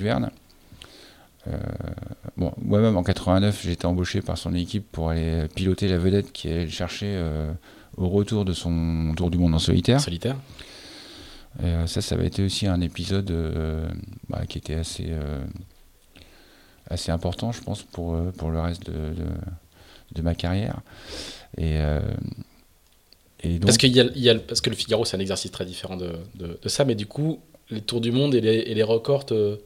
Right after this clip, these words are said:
Speaker 1: Bah, ça faisait
Speaker 2: t'as une
Speaker 1: rêver,
Speaker 2: petite
Speaker 1: en fait.
Speaker 2: graine qui est, qui est, qui est déposée.
Speaker 1: Ça faisait rêver, et puis, euh, à l'époque, c'était super rigolo à Brest, parce que, euh, la ville était partagée, euh, par, euh, euh, l'amour d'unOlivier de Kersauzon, et puis, euh, certains le détestaient. Et, euh,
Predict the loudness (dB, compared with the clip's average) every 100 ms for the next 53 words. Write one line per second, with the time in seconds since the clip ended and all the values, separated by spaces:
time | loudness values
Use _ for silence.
0 | 2 6 8 8 8 10 10 10 8 8
1 | 8 8 8 8 10 10 6 2 2 2
2 | 0 -2 0 0 -2 -8 2 2 4 4
3 | 6 6 4 2 0 4 6 6 4 2
4 | 0 -2 -4 -4 0 2 4 4 6 6
5 | 2 -2 -6 -2 0 0 0 -4 -8 -20
6 | -20 -16 -4 0 2 2 2 2 0 0
7 | 0 2 2 2 2 0 -2 0 -2 -2
8 | -6 -12 -20 -20 -20 -16 -6 -2 0 2
9 | 2 2 4 2 0 -2 -4 -2 0 2
10 | 4 4 0 -4 -6 -4 -4 -4 -6 -4
11 | -2 0 -2 -2 -4 -6 -12 -20 -20 -20
12 | -14 -10